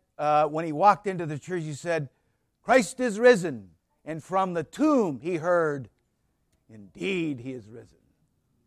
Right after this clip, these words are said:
Saint Ro-, Saint Herman proclaimed back, he, "Indeed, he is risen." Saint, uh, Gerasim said, uh, went to the bishop and said, "I want to spend the rest of my life right here."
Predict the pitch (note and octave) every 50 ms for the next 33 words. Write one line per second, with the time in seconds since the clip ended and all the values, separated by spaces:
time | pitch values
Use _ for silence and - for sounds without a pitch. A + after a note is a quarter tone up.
0 | _ _ _ _ _ _ _ _ _ _ _ _ _ _ _ _ _ _ _ _
1 | _ _ _ _ _ _ _ _ _ F3+ G3 G#3+ - - F#3+ - - - - G#3
2 | G#3+ A3 F3+ F3+ A3 A#3 G#3+ E3+ E3 F#3+ F#3 - _ _ _ _ _ _ - G3+
3 | G#3 D3+ - F3 G#3+ G#3+ G#3+ A3 A3 F#3+ D#3+ G3 G#3 G3 G3 F#3 - _ _ _
4 | _ _ _ _ _ - F#3 F#3+ F3 - _ - F#3+ F#3+ E3 D#3 G#3 A3 G#3+ E3
5 | F#3+ G3 F3+ D3+ D#3 E3+ F3 D#3 A2+ A2+ F#2 E2 _ _ _ _ _ _ _ _
6 | _ _ _ _ _ - F#3 G3 F#3 D#3+ C3+ - - _ _ _ _ _ C#3+ D3+
7 | D3 C#3+ B2+ C#3+ C3+ C3+ F3+ G3+ G#3 F3+ D#3 - F3+ F3+ F3+ F#3 C#3 - - -
8 | F#3+ F3+ F3+ F3 F3 F3 - - _ _ _ _ _ _ _ _ _ _ _ D3+
9 | D3 D3 D3 - C#3 D#3+ G3+ E3+ - G3+ F3+ F3 D#3 E3 D#3+ - F3+ E3 C#3+ -
10 | F3+ E3+ E3 D3 - _ _ _ _ _ _ _ _ C#3 D3 C#3+ C#3 D#3 F3+ G3
11 | - F#3 D#3+ - - F#3 F3 E3 D3+ C#3 C3 C#3+ D#3+ - - G3+ E3+ E3+ D#3 D3+
12 | D3 C#3+ C#3 A#2+ B2+ C3 C#3 C#3+ D3+ C3+ A#2+ B2 F#2 - _